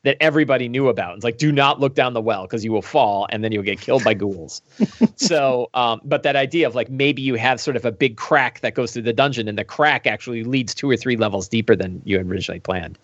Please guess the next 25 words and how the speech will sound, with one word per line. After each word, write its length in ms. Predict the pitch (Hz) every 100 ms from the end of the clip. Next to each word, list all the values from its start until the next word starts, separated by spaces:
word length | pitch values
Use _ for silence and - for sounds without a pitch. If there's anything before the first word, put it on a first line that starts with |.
| - - - -
Uh, 180 | - 120
secret 460 | - - 220 220 165
and 160 | 135 135
unusual 540 | 147 147 156 147 123
paths, 560 | 120 127 110 82 82 120
you 80 |
know, 100 | 120
that 140 | 117 120
idea 340 | 117 135 139
that 180 | 123 120
there 180 | 127 113
are 200 | 110 -
other 220 | 143 139
pathways 500 | - 127 123 131 110
that 140 | 113
you'll 100 | 120
discover 380 | 110 107 135 110
along 260 | 107 104 101
the 80 | 101
way 220 | 110 107
that 100 | 95
sort 180 | - 98
of 100 | 92
loop 140 | 104
back 340 | - 95 -